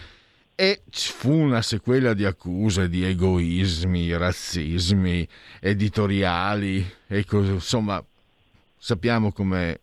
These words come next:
eh, andavano le cose e come vanno tuttora. Qui mi ha colpito che se non ci fossi stato tu, se non ci fosse stato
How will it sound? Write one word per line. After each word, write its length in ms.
eh, 80
andavano 880
le 80
cose 240
e 40
come 200
vanno 240
tuttora. 540
Qui 220
mi 80
ha 140
colpito 440
che 120
se 160
non 160
ci 100
fossi 300
stato 320
tu, 240
se 100
non 80
ci 120
fosse 200
stato 480